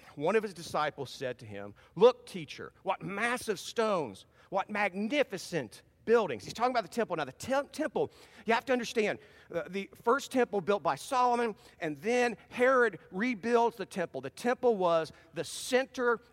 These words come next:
of the capital city of Jerusalem. And so if you were Jewish and you were living at that time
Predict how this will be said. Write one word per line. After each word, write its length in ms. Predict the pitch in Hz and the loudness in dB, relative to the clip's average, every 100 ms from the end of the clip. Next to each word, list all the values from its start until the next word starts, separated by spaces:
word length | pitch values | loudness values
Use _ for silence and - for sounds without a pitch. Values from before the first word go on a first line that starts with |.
| - | 2
of 340 | 214 208 208 | 4 6 2
the 80 | 170 | -2
capital 600 | - 214 196 196 190 185 | -6 0 0 0 -2 -4
city 500 | 151 - 196 175 175 - | -4 -4 -2 -2 -6 -2
of 340 | 175 170 156 - _ - | 0 0 -2 -10 _ -10
Jerusalem. 640 | 156 139 156 - 92 69 - _ _ - - | -6 -4 -4 -6 -14 -16 -20 _ _ -18 -6
And 120 | 170 | -2
so 140 | 190 | 0
if 160 | 175 - | 0 0
you 220 | 185 277 | 0 2
were 100 | 277 | 0
Jewish 420 | - 233 208 202 - - - | -2 -2 0 -2 -6 -20 -8
and 140 | 160 | -6
you 80 | 151 | -2
were 120 | 196 | -2
living 300 | 156 202 262 | 2 2 2
at 100 | 247 | 0
that 120 | 240 233 | 0 -2
time 380 | 226 202 175 | -2 0 0